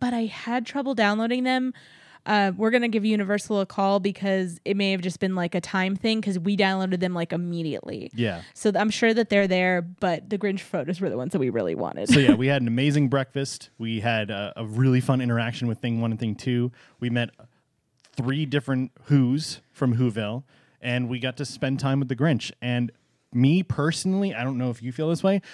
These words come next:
Speaker 2: but me personally, it's the most fun I've ever had at a character meal, period.
Speaker 1: Um, I would s-, put it up there. I,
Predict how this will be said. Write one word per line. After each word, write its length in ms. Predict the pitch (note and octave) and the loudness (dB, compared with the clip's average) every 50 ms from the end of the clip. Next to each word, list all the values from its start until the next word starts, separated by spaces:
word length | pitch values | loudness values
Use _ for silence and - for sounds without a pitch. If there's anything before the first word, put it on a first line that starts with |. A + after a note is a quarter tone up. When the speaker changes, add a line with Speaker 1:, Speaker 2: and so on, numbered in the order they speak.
| - - | -8 -4
Speaker 2:
but 120 | C#3+ B2+ | -2 -2
me 300 | A2+ A#2 A#2+ C3 E3+ F#3 | 0 2 2 2 2 0
personally, 500 | F3 - D3+ D3+ D3 - F3+ G3 G3+ F#3+ | 0 0 0 0 0 0 0 2 2 0
it's 140 | D3 B2+ - | -2 -4 -4
the 80 | C3+ | -2
most 380 | B2 B2+ B2 B2 C#3 C#3 - - | 0 2 4 4 4 2 0 0
fun 160 | - C#3 B2 | 0 0 2
I've 120 | A#2+ A2+ - - | 0 0 -2 -6
ever 260 | - B2 A#2 C3 B2 | -6 -6 -4 -4 -6
had 260 | A#2 G#2+ A2+ A2 A2 G#2+ | -6 -6 -8 -8 -8 -10
at 100 | G2+ F#2 | -12 -14
a 40 | |
character 580 | - - - A2 - A2 G#2+ G2+ - - G2+ F2+ | -14 -18 -16 -12 -10 -10 -10 -10 -10 -12 -12 -12
meal, 320 | E2+ F2+ - - B1 - _ _ _ _ | -12 -12 -16 -16 -20 -20 _ _ _ _
period. 440 | - - - A#2 F#2+ F2 E2 F2+ - _ _ _ _ _ _ _ _ _ _ _ _ _ _ - - - - | -8 -6 -6 -6 -6 -8 -14 -18 -20 _ _ _ _ _ _ _ _ _ _ _ _ _ _ -20 -20 -12 -6
Speaker 1:
Um, 500 | F4 E4 E4+ E4+ E4+ F4 F4 F4 F4 E4+ - | -4 -4 -4 -2 -4 -6 -6 -8 -10 -8 -2
I 120 | - D#4 | 2 4
would 120 | G4 C5 - | 4 4 2
s-, 100 | - - - | 0 -8 -10
put 180 | - - C#4 B3 | -4 -2 0 0
it 100 | G#3+ - | 0 0
up 200 | F3+ G3 - - - | -2 -4 -4 -2 0
there. 260 | G3 F#3 F3+ F3+ E3+ | 0 2 2 2 2
I, 200 | F3+ G#3 A3 G3 | 4 2 2 2